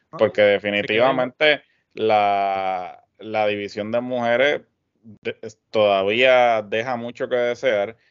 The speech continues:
Speaker 2: Entonces, tú lo que quieres es tener una persona que pueda estar constantemente luchando. Y
Speaker 1: Y que
Speaker 2: Saraya
Speaker 1: la
Speaker 2: no es
Speaker 1: tiene,
Speaker 2: como que,
Speaker 1: la tienes ahí.
Speaker 2: sa-,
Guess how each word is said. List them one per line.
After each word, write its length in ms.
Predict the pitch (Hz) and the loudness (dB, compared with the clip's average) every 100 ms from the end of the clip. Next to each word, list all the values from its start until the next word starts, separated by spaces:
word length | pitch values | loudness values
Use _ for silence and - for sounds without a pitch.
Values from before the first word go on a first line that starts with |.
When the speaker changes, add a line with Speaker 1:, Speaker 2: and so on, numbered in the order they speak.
| _ - | _ -12
Speaker 2:
Entonces, 540 | 98 104 104 127 113 - _ | -8 -4 -2 -2 -4 -6 _
tú 140 | - 117 | -4 0
lo 120 | 127 | 2
que 160 | 135 113 | 0 -2
quieres 480 | 127 127 123 127 | 0 0 0 -2
es 200 | - 110 | -6 -6
tener 300 | - 120 120 | -2 -2 -2
una 220 | 123 120 117 | -2 -4 -2
persona 640 | 113 - 117 120 131 127 | -6 -6 -6 -4 -4 -2
que 140 | 104 | -2
pueda 240 | 92 101 110 | -2 0 0
estar 280 | 113 113 - | 0 -4 -2
constantemente 840 | 110 - 113 104 107 107 104 104 | -6 -4 -4 -4 -4 -4 0 0
luchando. 540 | 101 - 123 110 92 | 0 -2 -2 -2 -4
Y 80 | 90 - 92 | -4 -2 -2
Speaker 1:
Y 100 | 92 | 2
que 120 | 98 | 2
Speaker 2:
Saraya 0 | |
Speaker 1:
la 140 | - | 2
Speaker 2:
no 80 | 110 | 0
es 40 | 165 | -2
Speaker 1:
tiene, 80 | 165 | -2
Speaker 2:
como 280 | 131 110 | -2 -4
que, 180 | - 185 | -2 -4
Speaker 1:
la 80 | 180 | -4
tienes 320 | 185 175 180 | -10 -10 -10
ahí. 220 | 320 240 135 | -10 -10 -4
Speaker 2:
sa-, 220 | 98 | -2